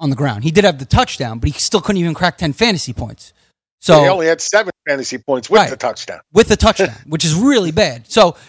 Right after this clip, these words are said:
Speaker 1: you know.
Speaker 2: He's just not getting enough touches right now. You know, it's hard to, hard to put the blame on him, but, you know, I mean, week two was his best week, and that was fourteen points against the Dolphins.
Speaker 1: Yeah.
Speaker 2: Um, you know, week one against the Steelers, he did absolutely nothing. Fifteen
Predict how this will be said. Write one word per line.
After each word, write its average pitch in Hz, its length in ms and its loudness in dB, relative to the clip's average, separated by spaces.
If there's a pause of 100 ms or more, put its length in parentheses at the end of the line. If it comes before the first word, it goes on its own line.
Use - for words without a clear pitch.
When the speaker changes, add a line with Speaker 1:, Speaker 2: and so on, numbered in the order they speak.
(340)
Speaker 1:
you 240 100 -2
know. 175 120 4
Speaker 2:
He's 143 80 -2
just 247 180 0
not 220 180 2
getting 190 320 0
enough 160 240 2
touches 170 520 -2
right 123 180 0
now. 120 280 -2
You 143 220 -6
know, 151 120 4
it's 151 100 -6
hard 190 220 2
to, 147 100 -12 (140)
hard 190 200 4
to 160 40 -8
put 156 180 -6
the - 60 -20
blame 165 280 0
on 147 140 0
him, 156 200 -2
but, 143 240 0 (500)
you 139 80 -2
know, 143 80 8
I 151 120 4
mean, 160 380 -6
week 175 260 0
two 196 200 2
was 180 180 0
his 147 140 -8
best 170 320 2
week, 214 220 -4
and 139 100 -6
that 147 100 4
was 135 100 -8
fourteen 170 520 -4
points 170 480 -2 (320)
against 131 320 2
the 127 80 -8
Dolphins. 123 720 0 (120)
Speaker 1:
Yeah. 151 240 2 (300)
Speaker 2:
Um, 127 300 -4 (180)
you 139 80 -8
know, 135 120 6
week 151 260 0
one 175 180 4
against 151 240 -4
the 117 60 -10
Steelers, 165 460 2
he 127 80 -8
did 143 180 -2
absolutely 147 440 0
nothing. 151 360 -2
Fifteen 180 640 -4